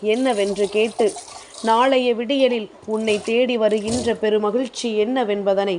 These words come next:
நீ நிச்சயமாக என் மூலமாக தெரிந்து கொள்வாய்.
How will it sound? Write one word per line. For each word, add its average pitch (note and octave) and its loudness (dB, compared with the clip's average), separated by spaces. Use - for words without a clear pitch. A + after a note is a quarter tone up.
நீ A3 8
நிச்சயமாக A3+ 4
என் G#3+ 6
மூலமாக G#3 4
தெரிந்து A3 2
கொள்வாய். F#3+ 2